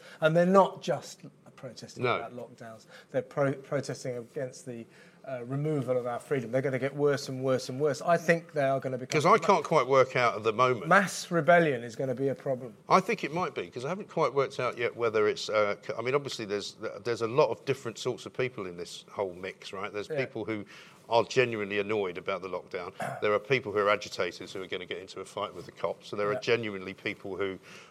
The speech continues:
Speaker 2: um, want their freedoms back, but, but it doesn't take much for that all to, to kick off, does it?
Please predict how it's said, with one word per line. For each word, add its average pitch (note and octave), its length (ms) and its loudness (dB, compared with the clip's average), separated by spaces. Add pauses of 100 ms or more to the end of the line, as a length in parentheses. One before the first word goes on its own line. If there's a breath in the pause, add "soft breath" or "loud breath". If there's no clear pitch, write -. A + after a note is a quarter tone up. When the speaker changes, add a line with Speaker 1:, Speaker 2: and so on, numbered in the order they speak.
Speaker 2:
um, F#2 320 0 (380 loud breath)
want A2+ 160 2
their G2 120 -4
freedoms F#2 440 -4
back, F#2+ 260 -2 (100)
but, G#2+ 240 -4
but A#2+ 200 0
it C3+ 220 -2
doesn't E3+ 260 2
take B2+ 300 4
much B2+ 360 -2
for A#2 120 -2
that A2+ 220 0
all A2+ 160 -4
to, - 300 -16
to A#2+ 100 -6
kick - 320 -4
off, A#2 200 4
does A#2+ 140 -6
it? F2+ 160 -4